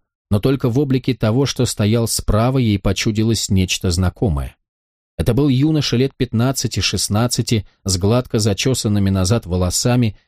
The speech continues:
в пиджаке и галстуке, с траурной повязкой на левом рукаве. Он смотрел в аппарат спокойными умными глазами, в которых Хулия, казалось,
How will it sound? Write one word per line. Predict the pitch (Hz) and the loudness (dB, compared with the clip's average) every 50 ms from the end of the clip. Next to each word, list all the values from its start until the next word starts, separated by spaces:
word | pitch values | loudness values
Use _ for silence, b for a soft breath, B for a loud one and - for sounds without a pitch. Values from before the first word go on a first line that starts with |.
| b b | b b
в | - - | -10 -6
пиджаке | - 95 90 110 104 - - 135 | -4 -2 0 0 0 0 0 -2
и | 139 - - 110 | -2 0 -2 -4
галстуке, | 92 87 92 101 110 120 120 - - - 117 - - 117 107 - - _ _ | -2 0 0 0 2 0 -2 -2 -2 -4 -2 0 -2 -2 -2 -4 -10 _ _
с | - - - | -8 -6 -2
траурной | - - 113 120 131 131 120 113 113 120 117 | 0 0 2 2 2 2 2 2 2 0 0
повязкой | - 101 95 92 110 120 117 - - - 110 | 0 0 0 0 0 0 0 -2 -2 -2 0
на | 107 104 98 | 0 2 2
левом | 98 98 101 87 90 87 | 2 2 0 0 0 0
рукаве. | 87 98 95 - 110 104 92 78 65 - _ _ _ _ _ _ _ _ _ _ _ _ _ | 0 -2 -2 -2 -2 -2 0 -2 -4 -4 _ _ _ _ _ _ _ _ _ _ _ _ _
Он | - 98 | -2 -2
смотрел | 98 - - 110 107 - 113 123 127 117 104 | 0 0 0 0 0 0 0 0 0 0 0
в | 92 113 | 0 0
аппарат | 101 - 104 95 107 117 117 - | 0 0 0 2 2 0 0 -2
спокойными | - - - 101 92 - - 123 127 123 113 110 107 110 - - | -4 -4 -2 -2 -4 -2 0 0 0 2 2 2 2 0 0 0
умными | - 120 117 107 101 95 92 90 | 0 0 2 2 2 2 2 2
глазами, | 87 85 85 85 82 80 87 110 127 120 92 76 | 0 0 0 0 0 0 2 2 2 2 0 0
в | 73 - | -2 -4
которых | - 87 - 87 87 85 - | -6 -6 -2 -2 -2 -2 -2
Хулия, | - - - 123 117 113 107 | -4 -4 -2 0 2 2 0
казалось, | 101 - 98 92 107 107 110 107 - - | -2 -2 -2 -2 0 0 0 0 -2 -4